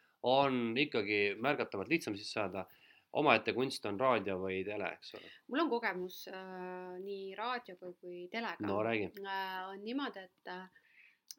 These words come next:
Speaker 2: raadiosse ma olen saanud, äh, sisse näiteks, et ma olen,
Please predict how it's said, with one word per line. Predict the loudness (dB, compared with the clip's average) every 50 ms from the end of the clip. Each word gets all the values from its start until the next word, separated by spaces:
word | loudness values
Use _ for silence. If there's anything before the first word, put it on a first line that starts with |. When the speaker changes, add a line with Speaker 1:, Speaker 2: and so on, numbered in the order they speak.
| -12 -10 -8 -6
Speaker 2:
raadiosse | -2 0 0 0 0 0 -2 -4 -4 -6 -8
ma | -8 -8 -6
olen | -6 -6 -6 -6 -6
saanud, | -4 -2 0 2 2 2 2 0 -2 -4 -4 -6 -8 -8
äh, | -8 -8 -6 -8 -10
sisse | -8 -6 -4 -4 -4 -4 -8 -14 -14 -16 -16 -18 -18 -12 -4 -2 0 0 0 0 -2 -2
näiteks, | -2 0 0 0 -2 -4 -8 -8 -8 -10
et | -12 -12 -10 -10
ma | -12 -8
olen, | -8 -4 -2 -2 0 0 -2 -2 -4